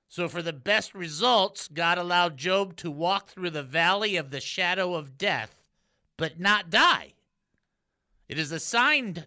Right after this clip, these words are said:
for man once to die and then the judgment. His assignment time had not yet come up. And finally, his <laughs> wife said, "The un-, unex-, unspoken and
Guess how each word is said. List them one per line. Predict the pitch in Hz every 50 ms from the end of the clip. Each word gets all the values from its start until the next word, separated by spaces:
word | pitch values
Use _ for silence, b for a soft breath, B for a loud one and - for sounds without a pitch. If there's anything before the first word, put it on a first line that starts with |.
| _ _
for | _ - 165 196 269 294
man | 247 208 196 180 170 190 202 170
once | 156 143 165 190 202 185 - -
to | - 190
die | 170 160 214 226 196 151 120 117 127
and | 139 131 139 143 139
then | 135 135 139
the | 139 139
judgment. | 131 156 160 147 135 - 110 95 80 85 _ _ b b b b b b
His | b 170 175 143
assignment | 151 170 165 - - - 202 208 220 220 202 185 165 147 143 -
time | - - 151 135 131 127 120 120 127 127 127 131 _ _ _ - -
had | 131 120 120 104 101 110 123
not | 123 143 165 180 190 - _ _ _
yet | 120 117 117 120 123 139 - _ _ _ _ _ _
come | - - 131 131 131 127 - _ -
up. | - - - _ _ - - _ _ _ _ _ _ _ _ _ _ _ _ _ _ _ _ -
And | 127 131 -
finally, | - 214 233 262 240 202 180 160 156 151
his | 123 156 147 127 113 - -
<laughs> | - -
wife | 180 165 - -
said, | - - - 151 139 135 131 135 135 143 - b b b b b b b b b b b
"The | 104 95 117 120 - -
un-, | 165 202 240 277 269 254 240 _ _ _ _ - -
unex-, | 190 220 254 269 262 - - - -
unspoken | 180 247 311 285 - - - 226 175 147 - - 139 127 131 143 135 - _ _ _ _ _ - _ _ _ _ _ - -
and | 165 156 147